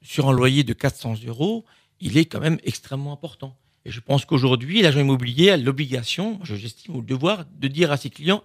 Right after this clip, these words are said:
Attention, il y a une nouveauté, faites-en bon usage. »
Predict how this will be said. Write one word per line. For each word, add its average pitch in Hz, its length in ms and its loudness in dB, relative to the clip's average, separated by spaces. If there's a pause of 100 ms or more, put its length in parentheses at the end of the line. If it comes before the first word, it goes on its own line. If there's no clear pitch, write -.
Attention, 190 640 -2
il 151 60 -12
y - 20 4
a 165 40 4
une 160 80 2
nouveauté, 139 460 0 (460)
faites-en 160 320 4
bon 170 160 2
usage. » 139 400 0